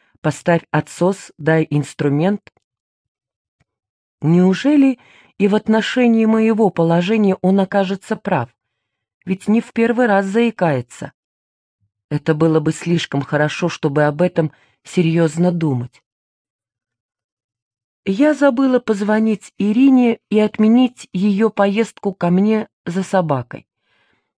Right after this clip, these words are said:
Сначала просто забыла, а потом и вспоминать было некогда. В восемь вечера меня вызвали в неврологическое отделение.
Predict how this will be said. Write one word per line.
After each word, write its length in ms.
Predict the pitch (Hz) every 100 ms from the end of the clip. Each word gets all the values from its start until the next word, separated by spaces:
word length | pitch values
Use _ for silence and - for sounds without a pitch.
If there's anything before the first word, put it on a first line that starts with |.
| -
Сначала 480 | - 233 269 262
просто 400 | 262 - 320 -
забыла, 540 | 170 190 170 160 139 135 _ _ _ _ _
а 120 | 175
потом 440 | 208 214 262 247 240
и 80 | 226
вспоминать 640 | - - 233 247 240 151
было 260 | 143 156 175
некогда. 640 | 185 139 - 123 117 117 _ _ _ _ _ _ _ _ _ _ _ _ _ -
В 120 | 160
восемь 440 | 185 277 - 254 240
вечера 460 | 277 285 247 240
меня 320 | 233 233 233
вызвали 640 | 214 247 240 226 240 226 202
в 120 | 170
неврологическое 1040 | 196 214 202 208 208 202 233 - - 220 214
отделение. 720 | 190 190 208 160 127 120 -